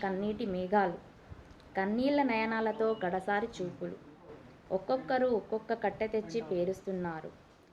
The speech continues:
కనపడని లోకాలకు ఆమె అగ్గిలో వెళ్ళిపోయింది. ఇది మా అత్తమ్మ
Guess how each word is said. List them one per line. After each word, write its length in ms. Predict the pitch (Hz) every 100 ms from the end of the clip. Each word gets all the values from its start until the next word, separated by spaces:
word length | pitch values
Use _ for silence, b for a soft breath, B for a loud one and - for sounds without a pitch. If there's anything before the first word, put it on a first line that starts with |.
| -
కనపడని 500 | 214 214 254 269 262
లోకాలకు 760 | 226 202 208 202 202 202 202 190 - - -
ఆమె 260 | 190 196 196
అగ్గిలో 460 | 190 156 175 214 214
వెళ్ళిపోయింది. 760 | 170 175 185 185 165 160 143 - - - - - - - - - -
ఇది 180 | 196 196
మా 140 | 185
అత్తమ్మ 560 | 180 165 208 214 214